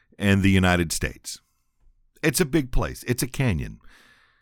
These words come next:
It was created by a river. Yeah, that flo-, the Colorado River flows. It was flowing through, you know, flowing across the earth. <clears throat> And over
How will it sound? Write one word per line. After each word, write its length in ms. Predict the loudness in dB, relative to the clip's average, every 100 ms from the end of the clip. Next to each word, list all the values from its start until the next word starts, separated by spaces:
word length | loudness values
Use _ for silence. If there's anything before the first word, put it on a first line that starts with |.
| _ _ _
It 80 | -2
was 180 | -2 -4
created 800 | -2 2 4 6 6 2 0 4
by 400 | 6 6 4 0
a 100 | 0
river. 460 | 2 4 2 0 -4 -14 -18 -20 _ _ _ _ _ _
Yeah, 240 | -4 -4 -8 _ _ _ _
that 200 | -4 -4
flo-, 200 | -2 -4
the 140 | -2 -4
Colorado 420 | -2 -2 -2 -2
River 240 | -4 -6 _ _ _ _
flows. 960 | -20 -10 0 4 6 6 4 -2 -6 -2
It 100 | 0
was 180 | 0
flowing 480 | 0 4 6 6 2
through, 680 | -2 2 4 4 4 0 -2 -16 _ _ _ _ _ _ _ _ _ _
you 120 | 0
know, 180 | 4 4
flowing 340 | 4 4 4
across 500 | 0 2 6 6 4
the 140 | 2 4
earth. 360 | 4 0 -6 _ _ _ _ _
<clears throat> 480 | -4 -4 -2 -4 -4 -8 -20 _
And 220 | 2 4 6
over 460 | 6 6 4 4